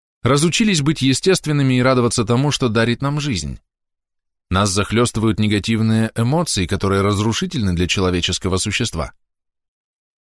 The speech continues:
Я собрал лучшие практики, позволяющие мгновенно нейтрализовать любую негативную эмоцию и за десять-пятнадцать минут выйти из состояния депрессии или апатии, снять тревожность.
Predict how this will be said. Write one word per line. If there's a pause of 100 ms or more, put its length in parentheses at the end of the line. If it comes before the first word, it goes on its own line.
(120)
Я
собрал
лучшие
практики,
позволяющие
мгновенно
нейтрализовать
любую
негативную
эмоцию (500)
и
за
десять-пятнадцать
минут
выйти
из
состояния
депрессии
или
апатии, (640)
снять
тревожность.